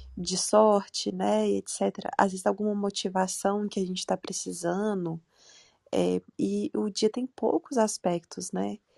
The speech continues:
O próximo aspecto da Lua vai ser um sextil com Urano. Então, às vezes, alguma novidade, alguma coisa que a gente quer, tá com vontade ali de fazer diferente.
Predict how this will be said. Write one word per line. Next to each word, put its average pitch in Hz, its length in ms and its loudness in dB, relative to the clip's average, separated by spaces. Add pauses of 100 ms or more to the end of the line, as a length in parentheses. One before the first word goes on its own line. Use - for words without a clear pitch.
(340)
O 196 80 0
próximo 196 420 -2
aspecto 208 440 -2
da 214 180 6
Lua 247 400 0
vai 196 160 -2
ser 269 160 -6
um 302 80 -2
sextil 233 420 -2
com 202 280 -2
Urano. 165 520 0 (680)
Então, 190 320 -2
às 196 160 0
vezes, 196 200 2
alguma 190 300 2
novidade, 185 1040 0
alguma 185 240 0
coisa 180 320 -10 (160)
que 202 100 -2
a - 20 4
gente 180 240 -4
quer, 185 260 -2 (480)
tá 196 100 -4
com 190 140 -2
vontade 190 480 0
ali 185 160 -2
de - 160 -12
fazer 185 260 0
diferente. 196 1160 0